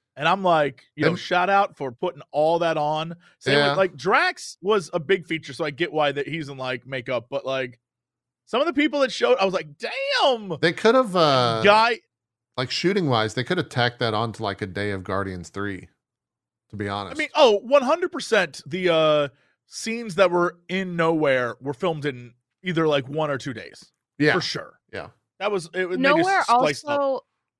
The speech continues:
Speaker 3: looked like a set.
Speaker 2: Yes.
Speaker 3: I, I, I mean
Speaker 1: Yeah.
Speaker 3: that,
Speaker 2: In,
Speaker 3: like,
Speaker 2: in a great
Speaker 3: like,
Speaker 2: way.
Speaker 3: it looks like, yeah, it looks like it was put, like, probably on a soundstage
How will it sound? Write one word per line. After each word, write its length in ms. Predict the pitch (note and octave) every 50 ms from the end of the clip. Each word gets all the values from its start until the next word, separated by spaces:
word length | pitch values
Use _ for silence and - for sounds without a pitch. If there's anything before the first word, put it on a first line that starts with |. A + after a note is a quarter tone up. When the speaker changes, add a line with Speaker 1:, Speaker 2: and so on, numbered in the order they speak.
| _ _ _ _
Speaker 3:
looked 340 | F#3+ G3 A#3 B3 B3+ _ _ -
like 160 | A3+ G#3+ - -
a 100 | F3+ E3+
set. 380 | - - F3+ C#3+ B2 F2+ - - _ _ _ _ _ _ _ _ _ -
Speaker 2:
Yes. 440 | C#3 C3+ A2+ - - - - - _ _ _ _ _ _ _ -
Speaker 3:
I, 120 | G#3 A#3 - -
I, 140 | A#3+ B3 B3 -
I 100 | A3+ A#3
mean 80 | A#3 B3
Speaker 1:
Yeah. 180 | E3 D#3 B2 B2
Speaker 3:
that, 220 | A#3 A3 G3+ -
Speaker 2:
In, 60 | D#3+ F#3
Speaker 3:
like, 120 | F#3 F3
Speaker 2:
in 120 | F3+ F3+
a 80 | E3+ D3+
great 320 | B2+ C#3+ D#3 D3 C#3+ C3+
Speaker 3:
like, 200 | B2 B2+ A2+ F#2+ G#3
Speaker 2:
way. 40 | G#3+
Speaker 3:
it 60 | G#3
looks 320 | G#3+ A#3 A#3+ - - _ _ -
like, 120 | B3 - _ _ _ _ _
yeah, 280 | G#3+ G#3+ A3 F#3 D3 -
it 120 | - F#3+
looks 280 | G#3+ A3+ A#3+ A#3+ - -
like 200 | C#4 B3+ A3+ -
it 100 | G#3+ -
was 200 | G3 G#3 G3 - - _
put, 260 | - - A#3 G#3+ - - _ _ _ _ _ _ _ _
like, 240 | G3+ F#3+ F3+ F3+ _ _
probably 460 | G#3+ F#3 F3 F3+ F#3+ F3 F#3+ F#3+ F#3
on 140 | F3+ E3+ E3
a 20 |
soundstage 920 | E3 - - F3+ E3 E3 F3 F3 - _ G#3+ G3+ G3+ G3+ G3+ G#3 F#3 -